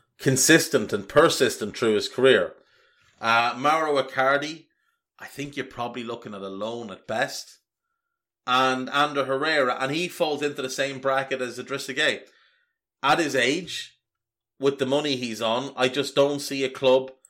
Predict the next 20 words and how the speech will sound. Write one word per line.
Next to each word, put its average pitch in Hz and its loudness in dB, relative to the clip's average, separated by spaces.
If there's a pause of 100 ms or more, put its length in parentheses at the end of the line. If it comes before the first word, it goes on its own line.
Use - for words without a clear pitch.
(260)
being 135 -2
willing 143 2
to 123 -14
stump 139 -2
up 139 2
any 139 -2
kind 147 -6
of 147 -8
fee 196 -4
for 98 -12
him. - -20 (880)
He's 160 -6
thirty-two, 143 2
just 117 -10
turned 131 0
thirty-three 131 -2
the 127 -6
other 131 0
day. 143 0 (520)
So, 135 4